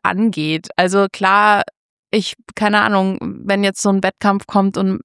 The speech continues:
das bedeutet einem alles und man hat so viel investiert und so, dann zwickt's halt so ein bisschen so, keine Ahnung, äh,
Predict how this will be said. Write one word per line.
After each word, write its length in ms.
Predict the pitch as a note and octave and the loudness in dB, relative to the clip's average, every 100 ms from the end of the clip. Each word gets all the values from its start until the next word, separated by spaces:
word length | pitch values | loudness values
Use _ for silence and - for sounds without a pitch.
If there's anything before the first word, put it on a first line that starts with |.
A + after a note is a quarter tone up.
| - | -4
das 180 | F#3+ | -4
bedeutet 480 | - F#3+ G3 G3 B3+ | -4 0 2 2 0
einem 280 | - F#3+ F#3+ | 0 2 0
alles 400 | - F#3 F#3+ F3+ | 0 2 2 2
und 100 | F#3+ | -2
man 140 | F#3 G3 | -2 -2
hat 160 | F#3+ | 0
so 80 | G3+ | -2
viel 160 | F#3+ A3 | 0 -2
investiert 640 | G#3 F#3+ - G3+ G#3 G3 | 0 -2 -2 0 2 2
und 160 | F#3+ F3+ | -2 0
so, 240 | F#3 F#3 | 0 0
dann 200 | F#3 F3+ | 0 -2
zwickt's 480 | - - G#3 - - | -2 -4 -4 -4 -4
halt 220 | F#3 F3 | 0 0
so 80 | F3+ | 0
ein 80 | F#3 | 0
bisschen 480 | F#3+ F3 - F3 F3 | 0 -2 -2 -4 -2
so, 220 | E3+ E3+ _ - - _ _ _ | -4 -4 _ -20 -20 _ _ _
keine 240 | G#3 G#3 | -2 0
Ahnung, 400 | G3+ F3+ E3+ D#3+ - | 0 2 0 0 -4
äh, 340 | - - - | -2 -2 -2